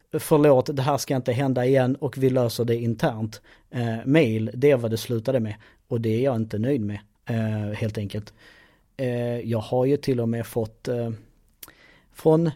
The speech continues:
anställda själva på apoteket meddelanden om att de, trots den här händelsen den trettonde mars, trots att jag har varit på möte och träffat dem om samarbete, eh, ganska exakt en månad efter det.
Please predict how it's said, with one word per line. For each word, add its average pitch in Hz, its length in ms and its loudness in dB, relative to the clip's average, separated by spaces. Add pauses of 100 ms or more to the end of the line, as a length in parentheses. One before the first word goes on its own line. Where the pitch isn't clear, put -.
(220)
anställda 120 580 -2
själva 123 500 -2
på 147 160 -8
apoteket 113 720 -8 (120)
meddelanden 110 840 -4
om 113 220 -4
att 110 300 -10 (280)
de, 113 420 0 (420)
trots - 460 0
den 147 200 -2
här 147 160 2
händelsen 123 560 0
den 113 200 -4
trettonde 127 540 -2
mars, 151 640 0 (260)
trots - 220 0
att 143 140 -2
jag 139 120 6
har 131 160 4
varit 127 280 0
på 123 80 -2
möte 131 540 2
och 123 160 2
träffat 123 380 -2
dem 127 220 0
om 151 260 2
samarbete, 131 880 0 (360)
eh, 123 200 -2
ganska 127 400 0
exakt - 480 -6
en 131 140 2
månad 135 360 2
efter 135 280 -2
det. 135 240 2